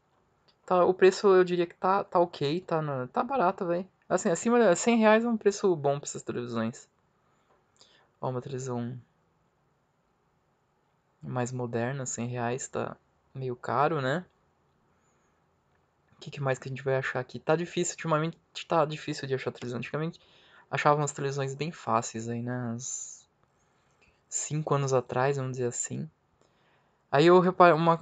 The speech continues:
eu reparei que em dois mil e doze, por exemplo, era bem fácil de conseguir televisão. Aí depois começou um negócio de coleção, de item raro, que é aquela coisa, né? Co-, a televisão velha é, sei lá, s-, vamos dizer, cinquenta reais. Aí televisão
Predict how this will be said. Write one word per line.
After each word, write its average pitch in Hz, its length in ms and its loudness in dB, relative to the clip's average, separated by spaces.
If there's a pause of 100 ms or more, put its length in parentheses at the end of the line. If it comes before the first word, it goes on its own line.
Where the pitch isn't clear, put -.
eu 156 140 2
reparei 165 380 4
que 160 520 -6 (400)
em 147 120 -8
dois 147 160 -4
mil 165 120 -2
e 147 40 -6
doze, 160 280 4
por 147 120 -4
exemplo, 156 280 -2
era 165 120 6
bem 175 160 -2
fácil 151 340 4
de - 80 -10
conseguir 156 300 -2
televisão. 143 600 -2 (880)
Aí 165 140 4
depois 202 320 6
começou 196 380 0
um 185 40 4
negócio 170 300 4
de 160 60 -10
coleção, 180 1040 0
de 156 100 -6
item 147 460 -6
raro, 170 760 2 (340)
que 170 60 0
é 170 40 6
aquela 190 240 4
coisa, 131 320 2
né? 147 140 0
Co-, - 580 -6
a 165 80 -12
televisão 175 440 2
velha 185 380 6 (100)
é, 160 80 4
sei 160 180 -2
lá, 123 120 4
s-, - 340 -8
vamos 143 240 -6
dizer, - 120 -10
cinquenta 156 340 0
reais. 123 360 0
Aí 139 80 -2
televisão 156 580 2